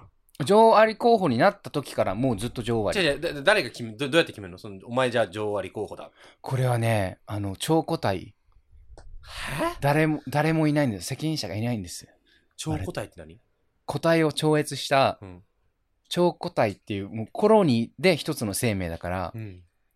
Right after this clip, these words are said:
Speaker 1: 誰かが何かをしたじゃないんだよ。
Speaker 2: あ、そこに意思を、意思とか意図はないんだ。
Speaker 1: なんかね、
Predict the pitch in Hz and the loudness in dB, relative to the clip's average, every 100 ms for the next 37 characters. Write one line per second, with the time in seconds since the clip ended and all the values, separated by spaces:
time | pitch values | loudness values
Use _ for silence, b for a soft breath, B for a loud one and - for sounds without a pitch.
0 | _ _ 123 190 214 151 117 123 147 135 | _ _ 0 2 4 2 0 2 0 -2
1 | 98 - 110 85 110 104 82 - _ 160 | -6 -6 -6 -4 -4 -6 -8 -18 _ -8
2 | 147 165 190 165 165 - 175 - 160 - | -6 -4 -4 -2 -4 -2 -2 -2 -6 -4
3 | 151 - 151 175 120 107 120 87 - _ | -4 -4 -4 -2 -2 -2 -6 -8 -16 _
4 | _ _ _ _ _ _ - _ _ _ | _ _ _ _ _ _ -20 _ _ _
5 | 175 208 196 143 135 117 - | -4 -4 2 6 6 6 2